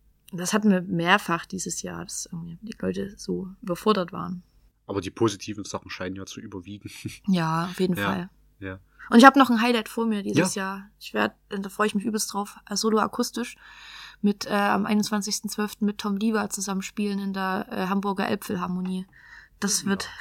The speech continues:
Speaker 1: richtig heftig.
Speaker 2: Stimmt, die Veranstaltung hab ich gesehen, da hab ich
Speaker 1: Ja.
Speaker 2: so noch zweimal hingeguckt, dachte, was in der Elbphilharmonie?
Speaker 1: Ja, ich, ich,
Speaker 2: Krass.
Speaker 1: vielleicht haben da, denken
Speaker 2: Ja.
Speaker 1: da einige, das ist ein Joke, aber es ist wirklich so. Und, äh, ich,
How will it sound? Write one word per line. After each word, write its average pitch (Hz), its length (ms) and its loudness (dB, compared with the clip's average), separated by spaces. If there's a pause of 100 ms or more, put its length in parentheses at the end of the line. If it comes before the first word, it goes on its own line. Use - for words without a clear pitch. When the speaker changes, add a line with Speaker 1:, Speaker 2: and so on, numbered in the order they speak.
(160)
Speaker 1:
richtig 208 420 4
heftig. 190 360 0
Speaker 2:
Stimmt, 175 260 2
die 117 60 -8
Veranstaltung 117 540 2
hab 120 100 -2
ich 117 140 -6
gesehen, 127 300 2
da 101 60 -2
hab 95 80 0
ich 208 120 2
Speaker 1:
Ja. 101 240 -2
Speaker 2:
so 117 40 -8
noch 113 140 -6
zweimal 113 380 0
hingeguckt, 131 420 -4
dachte, - 220 -14
was - 140 -10
in - 100 -18
der 76 100 -12 (120)
Elbphilharmonie? 147 640 0
Speaker 1:
Ja, 220 60 8
ich, 208 160 2
ich, - 160 0
Speaker 2:
Krass. - 400 -6
Speaker 1:
vielleicht 220 220 2
haben 233 140 8
da, 226 180 4
denken 226 260 2
Speaker 2:
Ja. 220 60 0
Speaker 1:
da - 60 0
einige, 208 200 2
das 196 120 -8
ist - 120 -6
ein 214 100 2
Joke, 220 280 4
aber 196 120 0
es 196 100 -4
ist 202 140 -6
wirklich 214 260 -2
so. 208 200 -2
Und, 202 220 0 (140)
äh, 196 260 2
ich, - 160 -10